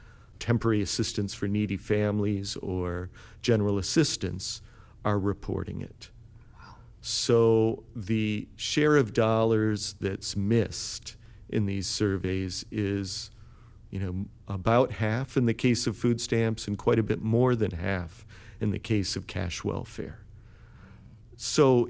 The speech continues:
Speaker 1: if you want to know how the people at the bottom are doing and who is in particular is poor, you will get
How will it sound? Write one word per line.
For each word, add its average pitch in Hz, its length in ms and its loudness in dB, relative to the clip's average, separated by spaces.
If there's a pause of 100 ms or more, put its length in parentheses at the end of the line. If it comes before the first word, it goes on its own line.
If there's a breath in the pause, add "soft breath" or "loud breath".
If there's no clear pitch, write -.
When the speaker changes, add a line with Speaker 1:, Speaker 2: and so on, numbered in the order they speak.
Speaker 1:
if 120 200 -2
you 127 120 0
want 156 420 -2
to 139 120 0
know 123 640 4
how 120 400 2
the 117 160 2
people 113 920 0
at 98 140 -2
the - 100 6
bottom 101 460 2
are 98 160 -4
doing 101 640 0 (400 loud breath)
and 101 440 -2
who 151 320 4
is 123 200 0 (440)
in 113 180 0
particular 98 680 -4
is 95 160 -8
poor, 107 560 0 (440 loud breath)
you 123 140 2
will 117 180 4
get 120 320 4